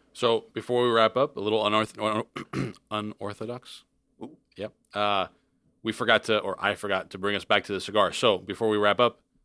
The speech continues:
Speaker 1: let's come back to the cigar. How's it treating you?
Speaker 2: So the strength, uh, as, as is expected, uh, halfway through this cigar, the strength, uh, kicks up quite a bit. So I love it. I, I like the, the changes in a cigar like this, right? The transition to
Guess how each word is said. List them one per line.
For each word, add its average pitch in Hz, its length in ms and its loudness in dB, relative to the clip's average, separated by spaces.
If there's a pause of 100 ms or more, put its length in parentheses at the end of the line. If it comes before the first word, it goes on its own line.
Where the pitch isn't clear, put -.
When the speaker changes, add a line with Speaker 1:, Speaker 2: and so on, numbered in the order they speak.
(100)
Speaker 1:
let's 104 160 -10
come 117 120 0
back 110 180 4
to - 80 -10
the 104 60 -6
cigar. 107 380 2
How's 98 200 -4
it - 60 -20
treating 82 260 -14
you? - 60 -20 (1080)
Speaker 2:
So 160 180 0
the 123 100 -2
strength, 147 540 0 (240)
uh, 113 380 0
as, 113 420 -6
as 107 180 -10
is 107 140 -12
expected, - 600 -6 (240)
uh, 98 220 -8
halfway 127 420 -4
through 120 340 -8
this 113 160 -8
cigar, 113 340 -2
the 104 80 -6
strength, - 460 -4
uh, 101 240 -6 (400)
kicks - 220 -2
up 123 180 0
quite 110 160 4
a 101 60 0
bit. 104 240 0 (560)
So 104 560 -2 (1300)
I 131 120 -2
love 127 260 0
it. 196 120 -8 (300)
I, 117 100 2
I 113 140 -2
like 117 340 2
the, 120 360 0
the 117 100 -6
changes 135 460 -4
in 123 80 -6
a 120 40 -4
cigar 117 300 -2
like 123 160 -4
this, 127 200 -10
right? 131 160 -10
The 113 80 -10
transition 117 600 -6
to 113 380 -6